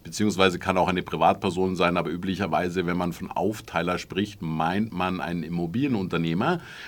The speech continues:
der ein ganzes Mehrfamilienhaus als Ganzes kauft und es entsprechend in Eigentumswohnungen aufteilt, um es dann getrennt wieder zu verkaufen, also jede Eigentumswohnung einzeln.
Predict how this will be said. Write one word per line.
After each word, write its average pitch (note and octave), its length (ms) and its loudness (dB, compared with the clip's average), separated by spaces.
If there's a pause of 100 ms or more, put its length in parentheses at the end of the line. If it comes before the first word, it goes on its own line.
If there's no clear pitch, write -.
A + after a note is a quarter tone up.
(140)
der G2+ 100 6
ein G2 200 2
ganzes D3 540 2
Mehrfamilienhaus A2+ 1200 2
als E2+ 340 -8
Ganzes C#3+ 520 -2
kauft G2+ 500 -2
und G#2+ 140 -2
es G2 140 -4
entsprechend G#2 680 -2
in G2+ 160 -4 (120)
Eigentumswohnungen G2 1300 0 (120)
aufteilt, G#2+ 840 0
um G2 140 -4
es E2+ 100 -4
dann F#2 180 -4
getrennt G2 720 -2
wieder E2+ 260 0
zu F2 140 -12
verkaufen, E2 560 -2
also D2 180 -8
jede F#2 500 -2
Eigentumswohnung E2+ 1000 -6
einzeln. D#2+ 560 -6